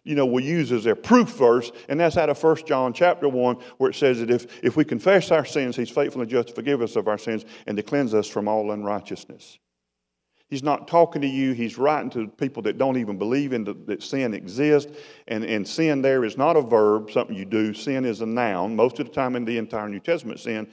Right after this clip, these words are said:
is not a verb. It's not an action. It's a noun. It's a thing, an entity. Thing, person, noun's a person, place, or thing. Uh, only one time in the whole book of Romans is sin a verb.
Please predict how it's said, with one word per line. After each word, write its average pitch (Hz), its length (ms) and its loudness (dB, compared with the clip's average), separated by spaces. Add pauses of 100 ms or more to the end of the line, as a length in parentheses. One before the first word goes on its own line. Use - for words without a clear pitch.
(160)
is 95 160 -8
not 120 160 2
a 135 60 2
verb. 123 600 8
It's - 120 -16
not 110 140 -2
an 120 100 -2
action. 143 440 -2
It's 95 200 -8
a 101 40 -8
noun. 120 580 -2 (140)
It's 104 160 -8
a 104 60 -2
thing, 131 640 2
an - 580 -2
entity. 143 600 2 (580)
Thing, 156 380 2
person, 131 300 2
noun's 147 260 2
a 113 40 4
person, 127 300 0
place, 95 260 -6
or 160 60 -14
thing. - 400 -6 (300)
Uh, 143 180 0
only 160 220 6
one 190 260 4
time 196 240 -2
in 160 60 0
the 147 80 2
whole 175 120 6
book 180 200 0
of 170 80 2
Romans 170 340 0
is 123 140 -2
sin 143 520 -2 (480)
a 123 100 0
verb. 131 500 4